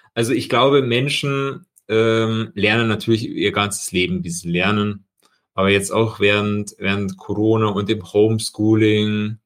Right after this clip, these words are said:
ähm, und ganz viele Sachen, die ich dann auch verlernt habe. In meinem Leben habe ich in der Schule gelernt. Ich glaube, wir haben dann doch eigentlich ganz gut reingefunden ins Thema. Genau, also Finn und Laura haben eine coole Episode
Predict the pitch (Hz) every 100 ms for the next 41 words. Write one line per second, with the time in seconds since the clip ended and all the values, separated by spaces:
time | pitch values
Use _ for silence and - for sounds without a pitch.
0 | _ 98 98 98 98 95 95 - - 104
1 | 110 - 107 98 107 110 - 95 104 -
2 | 107 92 95 - 95 98 107 104 104 107
3 | 107 - _ _ - - 98 110 110 113
4 | 113 - - 98 95 95 98 95 95 85
5 | 87 95 95 104 98 92 85 92 95 -
6 | _ _ _ _ - - 120 143 151 175
7 | 175 135 151 170 - 107 127 143 120 123
8 | - 131 131 107 113 143 135 120 113 -
9 | 92 95 - - 185 190 196 214 139 _
10 | _ _ _ _ _ _ 95 92 95 101
11 | 92 98 - - - 110 107 98 95 107
12 | 104 98 101 101 98 98 101 98 - 117
13 | 113 104 101 104 101 101 107 107 107 107